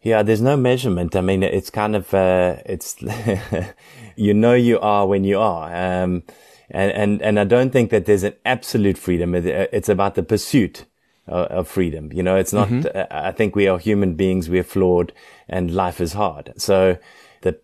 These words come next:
Speaker 1: pursuit of it is to get those moments, those snapshots where you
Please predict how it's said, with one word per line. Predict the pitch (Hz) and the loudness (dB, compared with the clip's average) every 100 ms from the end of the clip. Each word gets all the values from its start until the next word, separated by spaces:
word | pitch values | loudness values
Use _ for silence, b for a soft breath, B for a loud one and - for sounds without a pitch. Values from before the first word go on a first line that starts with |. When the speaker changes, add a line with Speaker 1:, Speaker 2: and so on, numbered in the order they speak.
| _ | _
Speaker 1:
pursuit | - 101 - 160 151 | -4 -4 0 0 2
of | 104 87 | 0 0
it | 87 | 0
is | 92 | -2
to | - | -2
get | 85 104 - | -2 -2 0
those | 98 90 | 0 0
moments, | 101 107 95 85 - | 0 0 0 -4 -2
those | 95 87 | -2 0
snapshots | 110 - - 90 85 - | -2 -2 -2 -4 -4 -2
where | 90 | 0
you | 90 90 | 2 0